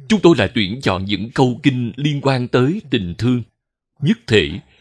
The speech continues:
trong các thánh điển của mười một tôn giáo như vậy, hội tập lại với nhau, tên là Thần Thương Yêu Thế Nhân. Quyển sách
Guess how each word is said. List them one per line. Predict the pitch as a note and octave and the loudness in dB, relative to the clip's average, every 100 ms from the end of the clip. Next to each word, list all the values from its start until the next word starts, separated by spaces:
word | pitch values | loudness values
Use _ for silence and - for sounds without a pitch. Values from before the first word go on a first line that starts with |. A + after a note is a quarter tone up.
| _ | _
trong | - A#2 G#2+ G2+ | 0 2 0 -2
các | - - | -2 -2
thánh | C#3+ E3+ | -4 -2
điển | B2+ E2 G#2 - _ _ - | -2 -2 -6 -10 _ _ 0
của | A2+ F2+ | 2 2
mười | A2+ C3 | 0 0
một | G2 F2 - | 0 -2 0
tôn | B2 G#2+ | 0 2
giáo | G#2 G2+ D#3 G3 | 0 -2 -2 -8
như | - B2 F2+ | -2 0 0
vậy, | D2 C2+ _ _ _ _ _ _ | -6 -8 _ _ _ _ _ _
hội | - G2+ D#2 | -4 -4 0
tập | F#2+ - | -2 -2
lại | F#2+ D#2 | -4 -2
với | G#2 | -4
nhau, | C#3+ B2+ G2+ _ - | -2 -2 -4 _ 0
tên | D3 B2 | 0 0
là | F#2+ E2+ C2+ _ _ | -2 -4 -8 _ _
Thần | - A2+ F#2 E2+ - | 0 0 2 -4 -4
Thương | B2+ A#2+ A2+ | 0 0 0
Yêu | C3+ B2 A2+ - | 0 0 -2 -2
Thế | A#2+ | -2
Nhân. | E3 C3+ G#2+ - _ _ _ _ _ _ - C3+ | 0 0 -2 -6 _ _ _ _ _ _ -20 -8
Quyển | B2+ A2 | -2 -2
sách | G#2 G#3 | 0 -2